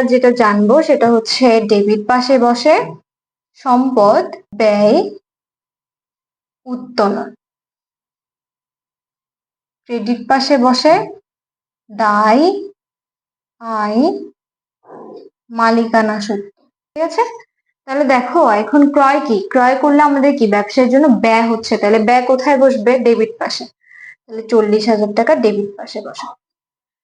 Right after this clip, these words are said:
দুই নম্বরে দেখো আমাদেরকে বলা হচ্ছে প্রাপ্য বিল। আমরা জানি প্রাপ্য বিল, আমরা জানি প্রাপ্য বিল মানে হচ্ছে চলতি সম্পদ, তাহলে সম্পদ কোথায় বসে? ডেবিট পাশে,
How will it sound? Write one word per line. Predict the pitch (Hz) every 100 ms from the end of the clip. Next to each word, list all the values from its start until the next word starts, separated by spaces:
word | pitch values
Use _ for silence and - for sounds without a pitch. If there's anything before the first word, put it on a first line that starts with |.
| _ _ _ _
দুই | 233
নম্বরে | 269 294 320 359
দেখো | 262 - 247
আমাদেরকে | 285 240 240
বলা | 240 240
হচ্ছে | 247 302 -
প্রাপ্য | 277 262 - 285 269
বিল। | 202 202 - _ _ _ _ _
আমরা | 240 262
জানি | 277 269 247 330
প্রাপ্য | 262 226 - 240
বিল, | 240 247 254 _ _ _ _ _ _ _ _ _ _ _ - - _ _
আমরা | 269
জানি | 285 302 339
প্রাপ্য | 311 247 233 285
বিল | 294 294
মানে | 294 294
হচ্ছে | 302 330
চলতি | 320 294 277 277
সম্পদ, | 254 208 - 196
তাহলে | - 226 247
সম্পদ | 285 247 285 285
কোথায় | 247 269 277
বসে? | 277 320 240
ডেবিট | 247 240 247
পাশে, | - 208